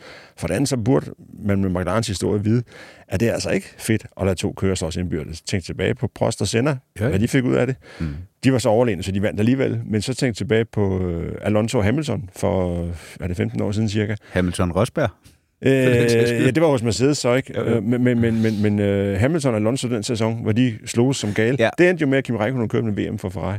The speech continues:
Speaker 2: Mm.
Speaker 1: Og der var, jeg kan godt forstå, øh, jeg er absolut for, at der er frit løb, og, og sporten afgør det, og det sportslige, øh, element er fremherskende.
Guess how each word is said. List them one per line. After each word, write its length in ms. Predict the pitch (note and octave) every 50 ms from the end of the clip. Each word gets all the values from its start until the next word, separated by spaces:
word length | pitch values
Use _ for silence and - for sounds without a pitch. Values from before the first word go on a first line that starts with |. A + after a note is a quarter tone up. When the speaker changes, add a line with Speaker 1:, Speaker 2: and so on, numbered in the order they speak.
| G#2 -
Speaker 2:
Mm. 260 | - G#2+ G#2 G2 G#2+ - _ _ _ _ _ _ _ -
Speaker 1:
Og 140 | A2 G#2+
der 80 | - A#2+ G2+ - -
var, 140 | A2+ A2 E2+ - _ _ _ _ _ _ _ _ _ _ _ _ _ _ _ _ _ - -
jeg 120 | - A#2
kan 120 | C3+ D#3 B2+
godt 120 | D3 F3+
forstå, 380 | - E3+ D3 - C#3 C3+ B2+ A#2+
øh, 420 | A#2 G#2+ F#2 F#2+ F#2 F#2 F2 E2 - - - - - - G#2+
jeg 200 | - G#2+ A2 F#2+
er 40 | G2+ A2+ A#2 - - - - -
absolut 360 | - A2 - - C3 D3 F3 -
for, 180 | - - -
at 280 | C3+ A#2 G#2 - - -
der 60 | G2
er 60 | G2
frit 300 | F#2+ - - B2+ C3 -
løb, 220 | C3+ B2 B2 - -
og, 140 | - - F#2+
og 160 | - F2+ F2+ - - - -
sporten 540 | - - - - - A2 A2 A#2 - B2
afgør 340 | F#2 - - A#2 A2 G2+ F#2
det, 100 | F#2+ F#2
og 120 | E2+ - -
det 80 | F#2+
sportslige, 580 | - - - - - - - A2 G#2+ G2+ G#2+ G#2+ A2
øh, 140 | G#2+ - - - - - - - - - - -
element 380 | G#2 G#2 A2 G#2+ G#2+ - - -
er 60 | A#2
fremherskende. 560 | G#2+ G2 G#2 A#2+ B2 G#2+ G2 F#2 - G#2